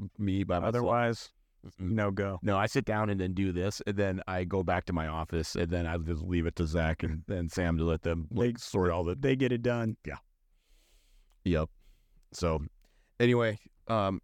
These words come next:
Speaker 1: Ricky, I have had a blast with you. Thank you for coming and hanging out
Speaker 2: I can't
Speaker 1: with
Speaker 2: tell you
Speaker 1: us.
Speaker 2: how honored I am to be on this show. Thank you.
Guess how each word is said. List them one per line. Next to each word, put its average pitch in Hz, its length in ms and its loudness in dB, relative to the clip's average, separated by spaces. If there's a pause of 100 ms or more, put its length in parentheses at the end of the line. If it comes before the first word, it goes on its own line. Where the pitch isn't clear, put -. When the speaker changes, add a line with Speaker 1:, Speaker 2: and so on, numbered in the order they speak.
(120)
Speaker 1:
Ricky, 127 400 2
I 123 220 2
have 110 200 0
had 98 180 0
a - 20 -2
blast 82 440 -2
with 95 140 -4
you. 98 120 -2
Thank 104 280 -2
you 107 120 2
for 92 160 -4
coming 92 240 0
and 85 100 0
hanging 92 260 -2
out 85 220 -6 (380)
Speaker 2:
I 120 100 -2
can't 131 200 2
Speaker 1:
with 95 80 0
Speaker 2:
tell 123 100 4
you 120 120 4
Speaker 1:
us. 101 60 0
Speaker 2:
how 113 180 2
honored 110 360 2
I 98 160 2
am 98 200 -2
to - 100 -10
be 104 140 2
on 95 120 -2
this 98 100 -4
show. 92 240 0
Thank 101 340 -2
you. 92 140 -4